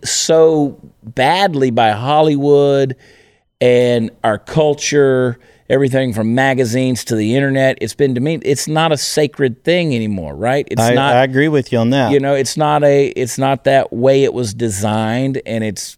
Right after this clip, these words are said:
Speaker 1: you know, it's abused.
Speaker 2: But I also feel like if we make something so taboo to our children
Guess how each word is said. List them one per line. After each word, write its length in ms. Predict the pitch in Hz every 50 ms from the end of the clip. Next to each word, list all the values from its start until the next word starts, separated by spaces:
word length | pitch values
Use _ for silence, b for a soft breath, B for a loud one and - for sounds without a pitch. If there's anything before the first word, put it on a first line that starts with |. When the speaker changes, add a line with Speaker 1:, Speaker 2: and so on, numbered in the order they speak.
| _ _ _
Speaker 1:
you 140 | - 123 120
know, 120 | 110 107
it's 140 | 117 113 -
abused. 560 | 120 113 147 190 269 - 151 143 - - 120
Speaker 2:
But 100 | 127 135
I 60 | 131 135
also 320 | 147 170 - - 180 151
feel 160 | - - 147
like 220 | 139 139 123 - 135
if 120 | - -
we 140 | 139 143 156
make 240 | 156 147 147 - -
something 440 | - - 147 139 - 135 120 110
so 380 | - - - - - 139 143 143
taboo 840 | - - - 143 131 127 113 104 110 113 113 120 131 139 143 147 139
to 340 | _ - - - 131 123 110
our 120 | 104 98
children 580 | - - - 127 131 127 139 143 147 143 131